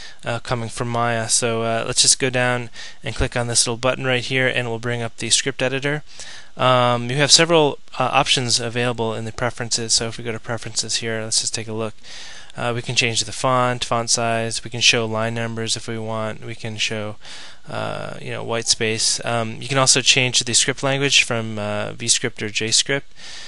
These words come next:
V B script. I, I, uh, generally use, uh, JScript, uh, when making scripts, so, uh, I usually have it set to that. And, uh, so let's just create, like, a really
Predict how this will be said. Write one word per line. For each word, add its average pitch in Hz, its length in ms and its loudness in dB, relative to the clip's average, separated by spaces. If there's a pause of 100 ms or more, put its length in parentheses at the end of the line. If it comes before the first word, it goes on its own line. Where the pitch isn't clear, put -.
(160)
V 117 120 -2
B 117 80 0
script. - 320 2
I, 127 260 4
I, 127 280 8
uh, 117 140 4
generally 117 340 2
use, 113 280 0 (100)
uh, 110 300 0
JScript, 117 600 0 (180)
uh, 120 260 -2
when 120 180 -4
making 120 280 -6
scripts, - 340 -4
so, 110 280 -2
uh, 107 180 -2
I 113 40 -2
usually 113 240 -2
have 110 120 -6
it 113 80 -6
set - 160 -6
to 113 100 -10
that. 113 240 -4 (640)
And, 131 300 2
uh, 127 160 6
so 147 160 10
let's 165 200 8
just - 260 6
create, 139 220 8
like, 127 160 4
a 120 80 4
really 120 560 4